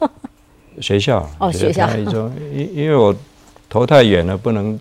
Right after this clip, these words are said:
Speaker 2: 测量啊，所以就被取消了。
Speaker 1: 哦，啊。
Speaker 2: 那个项目取消啊。
Speaker 1: 哦，是这样。
Speaker 2: 对，对，那，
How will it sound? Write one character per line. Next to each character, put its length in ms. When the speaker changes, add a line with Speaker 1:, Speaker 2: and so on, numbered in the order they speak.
Speaker 2:
测 220
量 240
啊， 180
所 160
以 100
就 280
被 240
取 240
消 260
了。 120
Speaker 1:
哦， 120
啊。 240
Speaker 2:
那 100
个 80
项 220
目 180
取 240
消 220
啊。 160
Speaker 1:
哦， 200
是 180
这 100
样。 160
Speaker 2:
对， 200
对， 200
那， 260